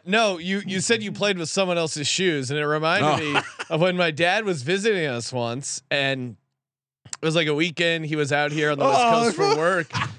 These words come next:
Speaker 1: and we were, we only had four guys for our rec league basketball, and it was, like, a Saturday
Speaker 2: <laughs>
Speaker 1: afternoon. My dad hadn't played basketball in, like, fifteen years, but I mean, it was
Speaker 2: Oh.
Speaker 1: basically either cancel the
Speaker 2: Oh.
Speaker 1: game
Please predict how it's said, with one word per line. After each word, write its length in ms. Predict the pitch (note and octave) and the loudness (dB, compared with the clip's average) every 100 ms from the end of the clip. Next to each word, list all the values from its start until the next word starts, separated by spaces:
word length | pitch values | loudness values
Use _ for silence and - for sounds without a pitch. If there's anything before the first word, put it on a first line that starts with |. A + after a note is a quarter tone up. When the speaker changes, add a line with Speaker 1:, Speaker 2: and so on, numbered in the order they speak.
| - F3 | -6 2
Speaker 1:
and 360 | G#3 G#3+ G3 F#3 | 2 2 -4 -2
we 160 | G3+ | 0
were, 220 | G#3 G#3 G3 | 2 2 0
we 140 | F#3 F3 | -2 0
only 360 | G#3 B3 A#3+ | 0 2 2
had 240 | G#3+ G#3 F3+ | 2 0 -4
four 280 | G#3 G#3 F3+ | 0 0 2
guys 380 | F3 F#3 C#3+ | 2 2 2
for 100 | - | 2
our 140 | F3 D#3 | 4 4
rec 220 | E3+ E3+ | 2 0
league 220 | F3 D#3 | -4 -2
basketball, 640 | D3+ E3 E3+ D3 B2+ A2 G#2+ - - - - | 0 0 -2 -4 -2 -2 -6 -20 -20 -18 -2
and 180 | E3+ F3+ | 0 2
it 40 | |
was, 140 | G3 | 0
like, 140 | F3+ A#3 | 0 2
a 120 | A3+ | 0
Saturday 420 | - G3 G#3 A3 | 2 2 2 2
Speaker 2:
<laughs> 80 | G3+ | 2
Speaker 1:
afternoon. 580 | G#3 A3 G3+ F#3+ E3+ F3+ | 2 0 0 2 0 0
My 160 | E3 F#3 | -2 0
dad 280 | - G#3 | 2 2
hadn't 220 | A3 A3 G3 | 2 0 0
played 240 | G#3 F#3 | 0 2
basketball 420 | E3+ F3+ - F3 | 0 -2 -2 -2
in, 60 | D#3+ | 0
like, 160 | D#3 | -2
fifteen 420 | - F3 - F#3+ D#3+ | -2 -4 -2 -4 0
years, 320 | F3+ E3 C#3 | 0 0 0
but 200 | D#3+ D#3+ - - - | -2 -2 -6 -6 -2
I 100 | - | 2
mean, 40 | D3+ | 4
it 40 | D3 | 4
was 120 | C#4 | 4
Speaker 2:
Oh. 40 | |
Speaker 1:
basically 420 | C#4+ C4 A3+ A#3+ | 2 0 2 2
either 160 | A#3 A3 | 2 0
cancel 460 | - G#3+ A3+ D3+ D3 | 2 2 4 4 4
the 80 | |
Speaker 2:
Oh. 40 | C#3 | 4
Speaker 1:
game 420 | A3+ A3 F#3 E3 | 2 2 0 -2